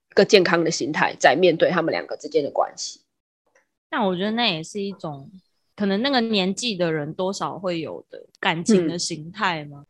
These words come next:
Speaker 2: 不一定要那个年纪啊，就是可能就是真的是受伤很多的人，可能在遇到一个他觉得 OK 的对象的时候，
Speaker 1: 嗯。
Speaker 2: 就算不是他喜欢的人，可能其实也是那个对的人。
Speaker 1: 对啊，反正就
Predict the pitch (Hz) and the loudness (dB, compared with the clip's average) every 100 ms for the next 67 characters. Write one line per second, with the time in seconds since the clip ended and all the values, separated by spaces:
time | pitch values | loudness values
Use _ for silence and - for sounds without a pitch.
0 | _ 330 302 277 262 262 247 196 175 180 | _ 0 2 4 4 4 0 0 0 -2
1 | 202 170 147 208 220 196 151 151 208 220 | -4 -4 -2 -4 -2 -2 -4 -8 -6 -4
2 | 226 220 196 175 208 196 214 190 185 185 | -2 0 0 0 -4 0 -2 0 -6 -8
3 | 190 139 165 160 147 87 - _ _ 170 | -12 -12 -10 -8 -10 -14 -20 _ _ -14
4 | 156 156 190 180 202 196 180 170 151 170 | -14 -2 0 0 -2 -8 -10 -12 -20 -16
5 | 175 - 147 139 135 _ _ _ - - | -16 -16 -18 -18 -20 _ _ _ -10 -10
6 | - 185 180 208 175 165 180 151 - 160 | -6 -6 0 0 0 0 -4 -4 -6 -8
7 | 143 127 - - 165 165 196 - _ _ | -12 -14 -14 -12 -14 -14 -16 -20 _ _
8 | _ _ _ _ - 247 247 226 185 185 | _ _ _ _ 4 6 8 6 4 2
9 | 208 190 233 - 156 180 185 185 160 151 | 6 6 6 0 -2 0 2 2 -2 -4
10 | 151 147 147 - 156 160 151 160 170 160 | -10 -10 -12 -14 -12 -10 -10 -10 -14 -12
11 | 151 170 143 - - _ _ _ _ - | -12 -10 -10 -14 -20 _ _ _ _ -20
12 | - _ - 208 175 127 - _ _ 175 | -20 _ 8 10 10 6 0 _ _ 6
13 | 202 220 226 190 160 | 6 10 12 12 12